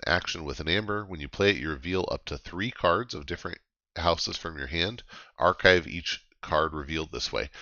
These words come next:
One thing I love about actually playing this card, and I was really skeptical about it at first, and my friend Shaka,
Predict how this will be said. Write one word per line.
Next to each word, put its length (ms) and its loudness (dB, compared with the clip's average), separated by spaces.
One 180 0
thing 240 -4
I 100 4
love 300 6
about 240 4
actually 380 0
playing 260 -6
this 180 -8
card, 280 2
and 160 -2
I 160 4
was 300 -4
really 200 -4
skeptical 500 -4
about 220 0
it 80 -2
at 120 -4
first, 360 -6
and 160 -10
my 100 -4
friend 300 -6
Shaka, 640 0